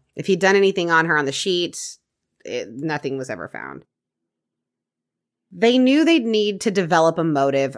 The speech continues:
for why Stanley had killed her. So she went to visit Stanley Dishin in prison, who seemed very nervous to hear that they'd reopened the Jessica Dishin case. Stanley denied everything Detective Hunt said, but she just told him,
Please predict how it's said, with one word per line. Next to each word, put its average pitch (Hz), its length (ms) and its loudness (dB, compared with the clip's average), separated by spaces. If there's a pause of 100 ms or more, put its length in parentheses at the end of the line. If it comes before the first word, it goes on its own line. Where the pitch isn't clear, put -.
for 170 180 0
why 151 460 2
Stanley 135 400 -4
had 139 160 -8
killed 113 300 -8
her. 113 320 -8 (580)
So 269 140 2
she 277 140 2
went 269 220 4
to 285 80 2
visit 196 300 0
Stanley 170 320 0
Dishin 139 320 -4
in 135 120 -4
prison, 101 520 -8 (280)
who 214 80 2
seemed 202 280 2
very 202 280 2
nervous 156 680 0
to 160 100 -2
hear 151 280 -2
that 147 140 -4
they'd 147 260 -2
reopened 147 640 -2
the 147 100 -6
Jessica 147 380 -4
Dishin 135 360 -6
case. 131 500 -6 (420)
Stanley 269 380 2
denied 180 680 4
everything 175 580 2
Detective 175 400 -2
Hunt 165 220 0
said, 165 520 2
but 180 140 2
she 196 140 0
just 180 260 2
told 165 260 2
him, 156 320 0